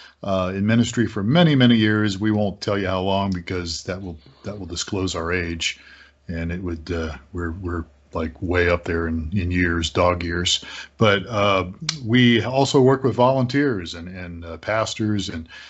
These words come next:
and one of the things we're gonna talk about today is, uh, uh, something that if you're involved in ministry with your church as a pastor, associate pastor, or, uh, a leader of some type, key volunteer,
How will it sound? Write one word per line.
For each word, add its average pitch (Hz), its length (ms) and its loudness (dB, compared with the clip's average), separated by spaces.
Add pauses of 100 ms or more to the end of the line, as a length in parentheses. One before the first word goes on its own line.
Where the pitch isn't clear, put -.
(160)
and 87 160 -4
one 127 120 6
of 131 100 6
the 110 100 4
things 123 260 2
we're 113 80 -2
gonna 117 160 2
talk 123 320 4
about 117 260 2
today 113 360 4
is, 107 540 -4
uh, 90 220 -2 (540)
uh, 87 340 -4
something 135 400 4
that 107 140 2
if 101 180 -2
you're 131 220 6
involved 123 340 4
in 110 140 2
ministry 131 480 2
with 117 200 0
your 95 140 -4
church 135 480 4
as 101 160 -2
a 92 80 -6
pastor, 127 640 0
associate 120 560 0
pastor, 113 540 2
or, 85 340 -8 (380)
uh, 85 240 -12
a 92 100 -8
leader 123 400 6
of 120 100 4
some 123 220 6
type, 113 380 2
key 120 140 2
volunteer, 107 760 0